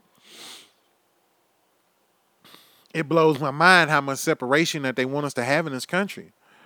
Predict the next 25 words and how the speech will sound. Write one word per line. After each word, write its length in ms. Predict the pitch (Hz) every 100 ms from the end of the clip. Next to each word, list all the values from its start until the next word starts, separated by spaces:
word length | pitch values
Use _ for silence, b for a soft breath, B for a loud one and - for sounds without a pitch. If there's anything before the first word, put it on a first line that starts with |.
| b b b b b
It's 160 | 156 165
scary. 560 | - 185 196 107 78 - B B
In 120 | 170
California, 640 | 214 214 196 220 233 196
there's 200 | 170 190
this 120 | 175 151
college 380 | 185 180 175
out 160 | 170 170
there, 160 | 202 190
they're 140 | 196
sitting 240 | - 185
here 100 | 175
talking 260 | 165 180 175
about 280 | 160 160 143
trying 260 | 180 175
to 160 | 170 160
make 240 | 160 170
separate 480 | - - 202 190 156
dorms 500 | 175 196 196 175 165 - B B B
for 160 | - 185
black 300 | 190 196 -
people 260 | 202 170
and 80 | 170
white 220 | 190 208
people. 400 | 180 156 90 82